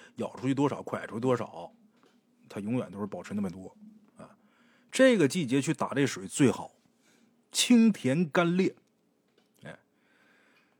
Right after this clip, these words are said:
这眼泉特别神奇，怎么的呢？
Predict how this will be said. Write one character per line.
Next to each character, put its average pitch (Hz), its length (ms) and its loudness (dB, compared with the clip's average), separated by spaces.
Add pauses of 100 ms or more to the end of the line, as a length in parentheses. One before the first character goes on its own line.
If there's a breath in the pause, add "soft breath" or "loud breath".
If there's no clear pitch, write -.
(120)
这 240 100 4
眼 107 180 6
泉 151 240 0
特 185 140 2
别 160 140 0
神 131 260 -4
奇， - 160 -10 (1000)
怎 - 140 -12
么 101 100 -6
的 175 80 2
呢？ 139 120 -6